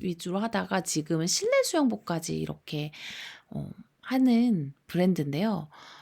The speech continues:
여러분, 여기서 이번에 신상이 나왔는데 너무 예쁩니다, 여러분. 보이시나요? 이번에 나온 버터플라이예요. 근데 이게 홀로그램처럼 이렇게 되어 있어서 이번에 이 수영복에 반하신 분들 굉장히 많더라고요.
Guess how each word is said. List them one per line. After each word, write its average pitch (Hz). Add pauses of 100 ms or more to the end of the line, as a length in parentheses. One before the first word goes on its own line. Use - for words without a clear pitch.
(180)
여러분, 160
여기서 165
이번에 151
신상이 294
나왔는데 151
너무 160
예쁩니다, 147
여러분. - (680)
보이시나요? 180 (1040)
이번에 196
나온 160
버터플라이예요. 165 (520)
근데 185
이게 160
홀로그램처럼 214
이렇게 165
되어 175
있어서 165
이번에 214
이 190
수영복에 339
반하신 190
분들 165
굉장히 156
많더라고요. 147